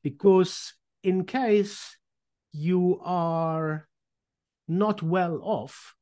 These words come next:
you can't buy enough firewood for the winter. You will have to survive with twelve degrees Celsius or fourteen. And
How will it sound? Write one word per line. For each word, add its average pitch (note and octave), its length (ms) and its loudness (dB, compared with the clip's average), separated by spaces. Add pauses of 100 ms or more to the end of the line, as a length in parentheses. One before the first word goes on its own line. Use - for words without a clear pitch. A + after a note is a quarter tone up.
(100)
you D#3 120 -2
can't G3 420 -4
buy F#3 180 -4
enough D3 260 -6
firewood C3 540 -6
for D#3 200 -12
the D#3+ 100 -6
winter. A#3+ 380 -8 (1600)
You D3 160 -2
will E3+ 240 2
have D#3+ 240 0
to F3 100 -2
survive D#3+ 800 -4
with D3+ 340 -4 (920)
twelve F3 380 4 (460)
degrees E3+ 880 -2 (300)
Celsius G#3 840 -6 (640)
or C#3+ 120 -6
fourteen. F#3+ 600 0 (2250)
And F#3 320 0